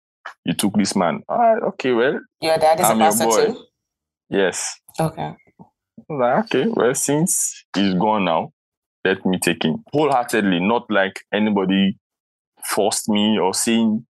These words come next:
Speaker 1: "You are the son, you should, <laughs> you should take over." No, I was like,
Speaker 2: Mm.
Speaker 1: "I'm ready for this. This legacy must continue
Speaker 2: Huh.
Speaker 1: because life, we do not live for ourselves. If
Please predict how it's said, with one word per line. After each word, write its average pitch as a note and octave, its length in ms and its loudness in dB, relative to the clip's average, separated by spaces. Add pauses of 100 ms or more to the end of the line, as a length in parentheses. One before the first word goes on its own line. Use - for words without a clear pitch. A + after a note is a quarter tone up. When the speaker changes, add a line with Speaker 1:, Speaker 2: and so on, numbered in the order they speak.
(140)
Speaker 1:
"You B2 220 2
are A#2+ 60 0
the A#2 80 -4
son, C#3+ 320 0
you A2 180 2
should, A#2+ 360 0 (340)
<laughs> D3+ 140 0
you F#3+ 80 4
should D3 260 -2
take D#3 220 -2
over." B2+ 280 2
No, B2 160 0
I G2 100 2
was F#2+ 120 -6
like, D#3+ 120 2
Speaker 2:
Mm. D#3 260 -4 (200)
Speaker 1:
"I'm G2 180 0
ready G#2 240 2
for F2 200 -2
this. - 500 -4
This A2+ 200 -4
legacy G#2 520 0
must F2+ 320 0
continue E2 480 0
Speaker 2:
Huh. D#3+ 160 2
Speaker 1:
because - 460 -2 (680)
life, G#2+ 440 -2 (180)
we F2+ 340 0
do F#2+ 120 -2
not G#2+ 200 0
live F#2+ 260 0
for E2+ 180 -2
ourselves. D#2 400 -2
If D#3+ 280 0